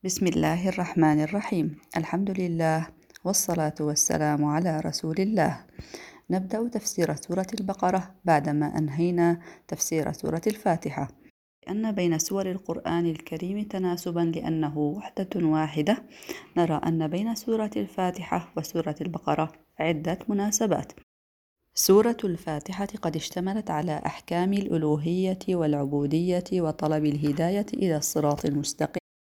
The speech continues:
اشتمالًا إجماليًا، فجاءت سورة البقرة ففصلت تلك المقاصد، ووضحت ما اشتملت عليه سورة الفاتحة من هدايات وتوجيهات. في البداية، تعالوا نتعرف على سورة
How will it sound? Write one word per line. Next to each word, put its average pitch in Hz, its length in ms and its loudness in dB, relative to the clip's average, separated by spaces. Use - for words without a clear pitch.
اشتمالًا 165 680 4
إجماليًا، 202 680 0
فجاءت 202 640 2
سورة 170 520 -2
البقرة 160 520 0
ففصلت 196 840 -2
تلك 160 280 -2
المقاصد، 160 720 0
ووضحت 190 680 4
ما 156 40 -2
اشتملت 170 480 -2
عليه 175 320 -2
سورة 156 360 -4
الفاتحة 165 720 -2
من 180 160 6
هدايات 151 720 0
وتوجيهات. 185 800 -2
في 226 60 0
البداية، 240 640 4
تعالوا 180 400 4
نتعرف 196 680 -2
على 156 240 2
سورة 147 320 -2